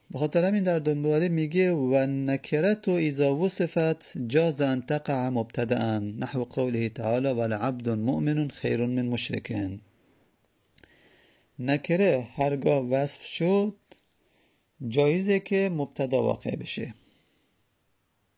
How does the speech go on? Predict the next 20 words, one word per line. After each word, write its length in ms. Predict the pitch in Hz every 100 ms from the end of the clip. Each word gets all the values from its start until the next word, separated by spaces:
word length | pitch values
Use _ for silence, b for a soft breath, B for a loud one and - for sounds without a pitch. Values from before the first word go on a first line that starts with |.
| _ -
خب 140 | 139
مانند 340 | 117 123 143
فرموده 480 | 135 123 120 120 139
خداوند 460 | 135 127 117 139 135
متعال: 420 | 123 120 143 143
"لعبد 580 | 117 117 113 139 135 135
مؤمن 640 | 139 127 147 151 151 156
خیر 360 | 135 135 135 151
من 180 | 143 139
مشرک." 560 | 131 - 107 117 104 - _ b b b b
این 160 | 143 143
لام، 280 | 139 185
لام 180 | 175 170
ابتداست. 640 | 151 - 139 113 110 - - _ _ _ b b b b b b b b _ _ _
دقت 280 | 135 131 165
بکنیم، 360 | 147 143 135 123
مثلاً 320 | 127 143 139
وقتی 180 | 139 147
می‌گیم: 380 | 147 139 135 127
"زیدون 680 | 120 151 156 147 156 156